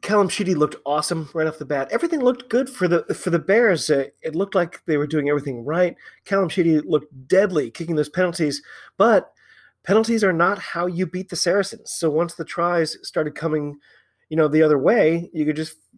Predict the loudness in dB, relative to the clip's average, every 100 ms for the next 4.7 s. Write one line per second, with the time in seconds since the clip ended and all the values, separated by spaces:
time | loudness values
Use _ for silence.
0 | -20 -16 -4 2 4 4 4 0 -4 -8
1 | -10 0 4 6 4 0 -8 -14 -14 -14
2 | _ _ _ -10 -8 -8 -8 2 4 4
3 | 2 4 4 4 0 -2 -6 -2 -2 -2
4 | -8 -8 -4 4 6 8 4